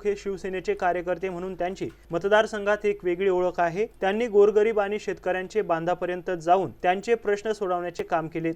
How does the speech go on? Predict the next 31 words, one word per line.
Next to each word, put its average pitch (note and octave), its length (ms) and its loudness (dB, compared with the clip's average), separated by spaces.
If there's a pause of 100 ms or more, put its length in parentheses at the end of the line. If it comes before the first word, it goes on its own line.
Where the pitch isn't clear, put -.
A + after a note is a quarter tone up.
तसेच G3+ 320 0
सर्वसामान्य G3 640 -2
नागरिक F3 400 0
भ्रष्टाचार, E3+ 500 0
त्याचबरोबर E3 680 2 (260)
ज्या G3+ 120 6
ठिकाणी A3+ 400 2
काही G#3+ 360 0
अहिंसक F#3+ 640 0
अत्याचार F3 440 0
झाले E3+ 320 -2 (120)
त्या F#3 100 4
ठिकाणी G3 480 -2
लोकशाही F3+ 400 -2
मार्गाने F#3 420 0
आंदोलन E3+ 400 0
करून E3+ 260 -2 (380)
गोरगरीब G#3 520 6
जनतेला G3 400 0
न्याय F#3 220 0
देण्याचे F3 380 -4
काम E3 240 0
केले. E3 360 0
दोन F3 220 -4
हजार F#3 200 -2
एकोणावीस E3+ 560 -4
मध्ये F3 240 0
वंचित F3 340 -2
बहुजन E3 360 -2
आघाडी E3 280 0
पक्षाकडून E3+ 580 -2